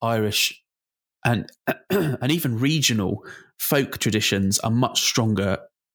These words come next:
away from power bases. So I think you're totally right. I think that's a really, uh, spot on analysis of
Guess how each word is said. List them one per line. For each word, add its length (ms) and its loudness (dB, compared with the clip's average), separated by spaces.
away 320 0
from 200 -2
power 280 0
bases. 540 0
So 200 0
I 60 0
think 160 0
you're 160 -2
totally 420 0
right. 320 -2
I 40 -2
think 140 2
that's 140 2
a 80 0
really, 520 0
uh, 260 0
spot 320 0
on 380 0
analysis 720 0
of 420 0